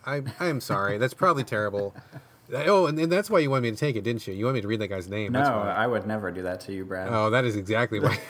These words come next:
Speaker 1: fucking did that.
Speaker 2: <laughs>
Speaker 1: I, if, if Tomasz is listening, I apologize. I'm sure I have slaughtered your name in the way only an American can. I am sorry for that, but, um, I don't know anything about Polish pronunciation. Or if it's even Polish, I may be insulting you.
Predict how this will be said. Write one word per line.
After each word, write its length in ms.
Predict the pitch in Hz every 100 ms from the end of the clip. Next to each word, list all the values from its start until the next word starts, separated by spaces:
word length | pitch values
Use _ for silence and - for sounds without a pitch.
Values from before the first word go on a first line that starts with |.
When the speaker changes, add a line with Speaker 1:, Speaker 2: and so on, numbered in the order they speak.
| -
Speaker 1:
fucking 320 | 160 - 131
did 240 | 107 131 117
that. 1000 | 117 107 107 170 - 185 - 175 - -
Speaker 2:
<laughs> 40 |
Speaker 1:
I, 140 | 135 143
if, 260 | 160 - - - 139
if 180 | 139
Tomasz 460 | - 185 202 190 180
is 140 | 156
listening, 400 | 151 160 175 170
I 100 | 139
apologize. 680 | 135 139 139 131 139 135 127
I'm 140 | 120
sure 280 | 110 135 127
I 100 | 117
have 120 | 107
slaughtered 560 | - - 123 113 110 101
your 100 | 101
name 340 | 101 101 98
in 340 | 104 107 101 101 107
the 140 | 110
way 200 | 113 113
only 280 | 107 107 104
an 80 | 98
American 440 | 98 98 92 95
can. 340 | 104 98 90
I 120 | 98 104
am 100 | 98
sorry 320 | 107 98 92
for 140 | 101
that, 320 | 92 92 95
but, 200 | 98 95 110
um, 300 | 98 95 92 - - - - -
I 80 | 110
don't 120 | 107
know 120 | 101
anything 220 | 98 92 101
about 240 | 101 -
Polish 320 | 104 98 -
pronunciation. 560 | 101 95 - 95 104 101
Or 200 | 240 269
if 80 | 247
it's 120 | 247
even 200 | 254 247
Polish, 420 | 254 254 190 -
I 100 | 170
may 140 | 180 185
be 120 | 185
insulting 440 | 175 185 180 170
you. 280 | 127 104 92